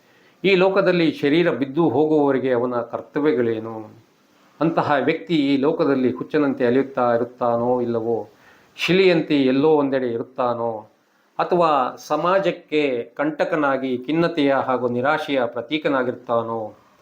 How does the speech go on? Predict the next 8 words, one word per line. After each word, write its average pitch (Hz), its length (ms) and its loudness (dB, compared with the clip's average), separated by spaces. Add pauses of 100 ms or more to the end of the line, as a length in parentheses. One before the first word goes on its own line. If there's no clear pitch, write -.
(500)
ಹಿಂದೂ 196 260 2
ಋಷಿಗಳೇನೋ 156 540 2
ಅಂತಹ 135 460 -2
ನಿರ್ಜೀವ 139 440 -2
ಬದುಕಿನ 123 380 -2
ಗುರಿಯನ್ನು 120 480 -4
ಎಲ್ಲೂ 127 320 -2
ಸೂಚಿಸಿಲ್ಲ. 117 840 -6